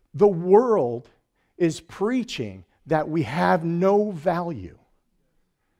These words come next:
We have no value. The, the,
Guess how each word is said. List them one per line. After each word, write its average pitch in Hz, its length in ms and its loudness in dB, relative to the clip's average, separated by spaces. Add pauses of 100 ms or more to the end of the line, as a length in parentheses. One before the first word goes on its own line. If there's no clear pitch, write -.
(140)
We 190 160 2
have 196 260 2
no 214 180 4
value. 175 640 -2 (300)
The, 190 280 -2
the, 185 320 -4